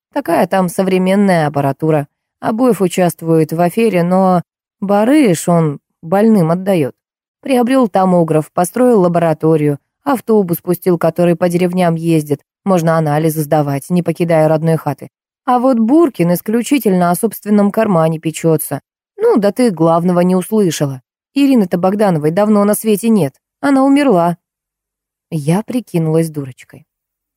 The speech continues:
Художница жива-здорова, я видела ее вчера за ужином. Вот поговорить нам не удалось, у бедняжки мигрень началась. «Ха-ха»,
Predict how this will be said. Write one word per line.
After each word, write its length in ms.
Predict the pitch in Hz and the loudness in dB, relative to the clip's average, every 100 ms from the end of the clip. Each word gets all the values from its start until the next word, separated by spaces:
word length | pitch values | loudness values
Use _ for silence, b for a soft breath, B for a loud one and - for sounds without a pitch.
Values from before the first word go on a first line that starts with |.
| _ _ | _ _
Художница 680 | - 165 175 165 170 - 165 | -8 -2 0 0 -2 -2 0
жива-здорова, 760 | 185 185 175 175 165 214 254 | 0 0 0 0 2 2 0
я 220 | 240 185 | 0 0
видела 320 | 196 196 202 | 0 0 2
ее 260 | 190 196 190 | 2 2 0
вчера 360 | - 196 196 185 | 0 -2 0 0
за 160 | 180 | 2
ужином. 540 | 175 233 294 294 269 - _ _ _ _ _ - | 2 0 0 2 2 -2 _ _ _ _ _ -2
Вот 260 | 240 277 | 0 0
поговорить 600 | - 240 247 262 285 349 | -2 0 2 2 2 2
нам 240 | 226 247 254 | 2 4 4
не 80 | 254 | 4
удалось, 500 | 202 170 147 147 165 | 2 0 0 -2 -2
у 60 | |
бедняжки 480 | 165 165 196 190 - | -4 -2 -2 -2 0
мигрень 400 | 190 208 202 156 | 0 2 0 0
началась. 540 | 139 - 139 135 - _ _ _ _ _ _ _ _ _ _ _ _ _ _ _ _ _ _ _ _ | -4 -8 -12 -14 -20 _ _ _ _ _ _ _ _ _ _ _ _ _ _ _ _ _ _ _ _
«Ха-ха», 880 | _ - 175 190 - - 139 113 | _ -6 -2 -2 -4 -2 -2 -2